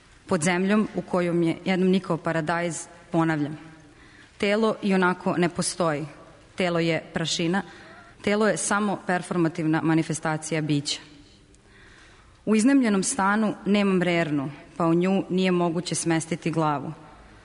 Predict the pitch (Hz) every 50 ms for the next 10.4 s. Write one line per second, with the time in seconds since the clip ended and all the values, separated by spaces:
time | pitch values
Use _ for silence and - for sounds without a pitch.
0 | - - - - - 175 170 - - 196 - 185 180 196 220 226 214 202 170 -
1 | - - 185 170 170 175 180 175 - - 196 180 175 - - 170 170 156 - -
2 | 170 165 170 185 185 - - 202 202 202 196 190 - - - - - - - -
3 | - - - - 196 180 180 170 214 214 180 202 185 180 175 - 180 175 - 185
4 | 175 175 170 - 170 165 - - 160 160 - - 151 156 151 160 - - - -
5 | - - - - - - - - - - 143 156 185 185 180 185 190 185 - 175
6 | 160 165 156 - 185 165 160 - - 170 160 151 - 170 170 160 - - 214 185
7 | - 202 185 - - - - - - - - - - - - - - - - -
8 | 220 170 - - 165 - 104 - 147 - - - - - - - 165 170 170 170
9 | 156 175 170 190 180 180 165 - - - - - - - - 180 - 175 165 156
10 | - - - 156 - - - 170